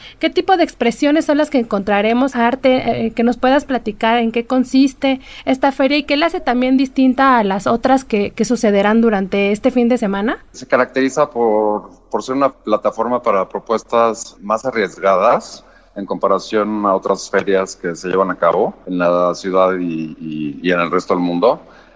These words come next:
Speaker 2: Estamos celebrando nuestra edición más grande, setenta y ocho galerías que vienen de veintiún países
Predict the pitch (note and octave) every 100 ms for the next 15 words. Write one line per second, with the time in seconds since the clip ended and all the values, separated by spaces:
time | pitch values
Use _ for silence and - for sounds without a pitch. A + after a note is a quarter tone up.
0 | _ G2 A#2 A#2 A#2 G#2+ G#2 G#2+ A2 G#2+
1 | G2 - F#2+ F#2 F2+ G#2+ A2+ A2+ G2 G2
2 | G2 G2+ A#2+ G#2+ - F2+ F#2 F#2 F#2 G#2
3 | - A2+ G#2 F2 F#2 G2+ B2 - - -
4 | F#2+ F#2 G2 G2+ G2+ F#2 F2+ F#2 F#2 F#2
5 | B2 B2 A#2+ G#2+ G2+ A2 A#2+ D#3+ -